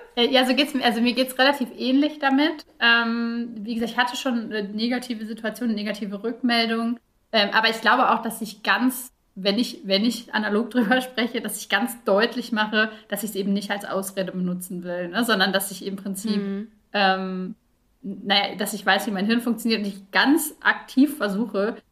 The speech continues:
Speaker 1: nicht zu sagen, „Naja, ich kann das und das halt nicht“ oder so, sondern so findet das Gespräch einfach schon gar nicht
Speaker 2: Mhm.
Speaker 1: statt. Ich glaube, dass ich das schon versuche, so in die Bahn zu lenken, dass man das nicht denken könnte. Ähm, aber ich, äh,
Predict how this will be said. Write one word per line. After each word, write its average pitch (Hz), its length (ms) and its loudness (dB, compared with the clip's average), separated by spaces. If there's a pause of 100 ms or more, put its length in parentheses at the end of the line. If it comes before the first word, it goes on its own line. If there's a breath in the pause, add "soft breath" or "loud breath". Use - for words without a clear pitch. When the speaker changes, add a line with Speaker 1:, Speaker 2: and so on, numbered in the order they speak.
(120)
Speaker 1:
nicht 240 180 4
zu 233 80 -6
sagen, 220 260 4
„Naja, 214 220 4
ich - 100 -4
kann 208 160 0
das 190 180 2
und 185 100 -8
das 180 160 -8
halt 180 180 -8
nicht“ - 320 -10
oder - 240 -14
so, 170 160 -10
sondern 175 340 0
so 190 260 -2
findet 214 280 -2
das 196 140 -6
Gespräch 214 340 -4
einfach 190 220 -2
schon 185 160 -6
gar 170 120 2
nicht 226 160 0
Speaker 2:
Mhm. 208 40 -6
Speaker 1:
statt. 214 160 0
Ich - 100 -14
glaube, 190 220 2
dass 190 180 -6
ich - 80 -18
das 190 180 -4
schon 180 320 -2 (360)
versuche, 190 320 -2
so 190 100 0
in 185 100 0
die 185 60 2
Bahn 180 280 4
zu 202 100 -6
lenken, 190 200 -2
dass 196 140 -8
man 180 100 -4
das 180 140 -6
nicht - 160 -10
denken 233 240 -2
könnte. 185 500 -4 (460)
Ähm, 202 420 2 (240)
aber 226 240 2
ich, - 160 -6 (240)
äh, 214 140 -12